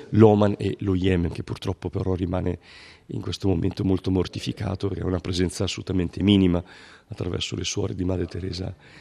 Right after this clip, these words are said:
di Calcutta e un sacerdote che si prende un po' cura di loro e dei pochi fedeli, insomma, che frequentano. Diciamo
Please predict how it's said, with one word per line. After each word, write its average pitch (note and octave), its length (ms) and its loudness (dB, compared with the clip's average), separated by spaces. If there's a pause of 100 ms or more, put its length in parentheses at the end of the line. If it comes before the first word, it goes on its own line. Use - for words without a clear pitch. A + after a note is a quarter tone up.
(120)
di - 80 -12
Calcutta F#2+ 440 -4
e G2 40 4
un F#2 80 0
sacerdote F#2 800 -2 (320)
che - 300 -4
si - 160 -8
prende F#2 260 -2
un G2+ 80 -4
po' - 100 -10
cura G2 260 -6
di G2 140 -2
loro F#2+ 300 2
e - 40 -4
dei - 240 -6 (120)
pochi - 260 -8
fedeli, G2+ 380 -2
insomma, G#2 320 -4
che G#2+ 120 -8
frequentano. F#2+ 600 -6 (1900)
Diciamo A2 460 4